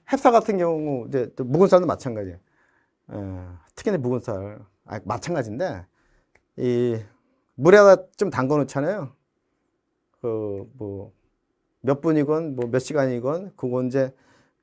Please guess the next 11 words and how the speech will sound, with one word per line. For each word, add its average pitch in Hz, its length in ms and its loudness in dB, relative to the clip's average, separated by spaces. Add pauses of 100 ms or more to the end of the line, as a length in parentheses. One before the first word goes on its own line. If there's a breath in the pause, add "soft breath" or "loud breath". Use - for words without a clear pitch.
그것이 123 540 0
묵은과 131 360 2
햇-, 160 280 -6
햇살에 143 600 0
따라 143 300 -4
가지고 120 580 -6 (920)
묵은 135 280 -4
쌀, 131 400 0
햇살이 143 300 -8
좀 196 80 -8
애매한 117 440 -6